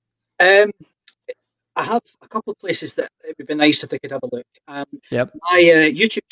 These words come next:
Speaker 1: channel is, uh, The Scott MacArthur, The Workplace of the Future. Um,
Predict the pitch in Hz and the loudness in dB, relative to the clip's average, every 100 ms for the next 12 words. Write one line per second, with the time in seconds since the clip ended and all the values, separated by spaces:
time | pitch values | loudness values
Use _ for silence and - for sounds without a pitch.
0 | - 165 170 165 139 147 131 139 127 135 | -4 0 0 -2 -6 -14 -4 -2 -2 -4
1 | - - - - - 143 143 - 143 131 | -6 -6 -8 -8 -2 0 0 -4 -6 -6
2 | 127 127 147 - 139 143 - 147 - - | -6 -6 -6 -6 -8 -10 -10 -10 -4 -2
3 | 151 147 _ - 139 135 | -2 -6 _ -12 -8 -6